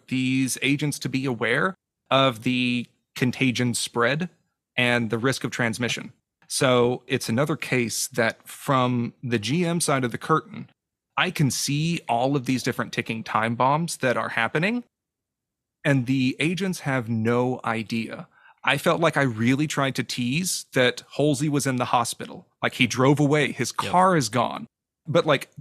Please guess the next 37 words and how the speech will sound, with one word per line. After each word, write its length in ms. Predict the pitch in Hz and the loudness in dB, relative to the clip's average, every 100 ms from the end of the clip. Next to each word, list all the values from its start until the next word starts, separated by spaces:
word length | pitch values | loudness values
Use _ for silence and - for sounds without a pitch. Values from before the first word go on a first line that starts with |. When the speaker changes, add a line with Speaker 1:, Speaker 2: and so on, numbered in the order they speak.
| - _ - | -20 _ 0
Speaker 1:
there 120 | 156 | 2
weren't 360 | 127 147 226 | 2 2 2
a 40 | 226 | 2
lot 200 | 202 202 | 4 2
of 140 | 123 | 0
real 260 | 113 151 180 | -2 -2 0
world 260 | 139 175 | 0 2
opportunities 800 | 160 147 135 - 139 170 226 254 - | 2 0 -2 -4 -2 -2 -2 -4 -6
for 280 | - 165 | 0 2
me 260 | 139 147 160 | 4 4 2
to 480 | - 160 143 139 131 - | 2 4 6 4 2 -6
highlight 560 | - - 220 233 120 - | -10 0 0 2 0 0
that 320 | 117 110 - _ _ _ _ _ _ | 2 0 -2 _ _ _ _ _ _
until 360 | 156 147 - 170 | 4 4 4 0
the 100 | 147 | 2
hospital 440 | 151 160 - 147 | 0 -2 -2 -2
is 100 | 131 | -2
on 200 | 123 113 | -2 -4
fire. 480 | 110 107 98 - - _ _ _ _ | -4 -6 -6 -12 -16 _ _ _ _
So 120 | - 151 | -2 2
there's 200 | 131 143 | 2 0
lots 320 | 147 202 - | 0 0 0
of 80 | 180 | -2
stuff 240 | 196 - | -2 0
like 180 | 170 - | -2 0
that, 240 | 139 123 | 0 0
that 140 | 147 156 | -2 -2
it's, 220 | 139 - | -4 -4
it's 160 | 139 - | -6 -6
hard 460 | - 175 175 170 - | -2 2 2 2 -2
to 120 | 170 | -2
bring 320 | 117 147 147 | 0 2 2
it 100 | - | 0
to 100 | - | -4
the 160 | 131 131 | -4 0
agent's 320 | 127 123 123 | 0 0 -6
attention 540 | 110 131 139 - 226 | -4 -2 0 0 -2